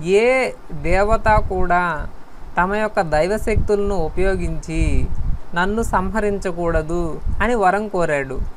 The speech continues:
మరి ఎవరు సంహరించగలరు అంటే ఒక సామాన్య మనిషి మాత్రమే సంహరించగలడు, కామన్ మ్యాన్. ఆ కామన్ మ్యాన్కి ఎటువంటి సూపర్ న్యాచురల్ పవర్స్ ఉండకూడదు. ఆ కామన్ మ్యాన్ హాంఫర్ట్ అంటూ మ్యాజిక్లు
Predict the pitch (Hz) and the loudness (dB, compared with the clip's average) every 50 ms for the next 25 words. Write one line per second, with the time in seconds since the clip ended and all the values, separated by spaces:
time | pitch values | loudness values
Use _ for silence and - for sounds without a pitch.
0 | - - 180 202 214 226 226 240 285 359 339 175 165 170 185 214 226 - - 220 | -6 -4 -2 0 0 0 0 0 0 -2 -2 0 2 4 6 6 6 6 4 2
1 | 220 214 226 220 214 208 202 208 190 196 190 190 185 185 190 190 185 180 185 190 | 0 0 -2 -4 -4 -4 -4 -2 -2 0 0 2 2 2 2 0 -2 -4 -4 -4
2 | 233 269 403 415 - - - - - - - 165 175 180 220 214 - - 185 190 | -2 -4 -4 -4 -8 -10 -14 -14 -12 -8 -4 -2 0 2 0 0 0 2 2 4
3 | 202 214 233 233 240 233 233 233 214 202 196 202 208 - 240 226 214 202 202 196 | 4 4 4 2 2 2 0 -2 -2 -2 -2 -2 -2 -2 -2 -2 -2 0 -2 0
4 | - 208 226 240 233 - 190 190 185 190 185 180 175 165 160 156 151 147 - - | -2 -2 -2 0 0 0 0 0 -2 -2 -2 -2 -4 -4 -2 0 0 0 0 2
5 | - - 185 196 208 214 214 202 190 185 165 147 135 - - 160 180 180 180 180 | 2 2 4 4 4 2 2 2 0 0 0 0 0 0 2 2 2 2 2 2
6 | 175 190 208 226 233 233 226 226 220 214 208 202 190 - 233 262 - - - - | 2 2 2 0 0 0 0 0 0 -2 -2 -4 -6 -6 -4 -2 -2 0 0 -2
7 | - - - - - - 151 160 170 170 226 226 233 233 240 226 247 254 247 - | -4 -4 -8 -10 -12 -8 -4 -4 -4 -2 -2 -2 0 0 -2 -2 -4 -6 -6 -4
8 | 214 220 226 233 240 226 220 220 214 214 214 - 214 214 220 208 202 - 190 185 | -4 -4 -2 -2 -2 -2 0 0 0 0 0 -2 -4 -4 -2 -2 -2 0 0 0
9 | 185 190 185 - - 247 226 190 170 170 180 185 175 175 170 160 156 143 - - | 0 -2 -4 -4 -4 -4 -2 -2 -2 -4 -4 -6 -4 -4 -4 -2 -2 -4 -2 0
10 | 156 170 170 - 180 180 196 214 226 233 233 226 220 214 214 208 233 214 175 185 | 2 2 2 2 2 0 0 0 0 0 2 4 4 4 4 4 2 0 2 2
11 | 190 220 214 - - 233 214 202 - 214 208 202 220 240 220 196 180 185 202 190 | 4 4 4 4 2 0 0 0 0 0 0 0 -2 -2 -2 -2 0 0 0 -2
12 | 208 190 - - 220 214 | -2 -6 -6 -6 -8 -10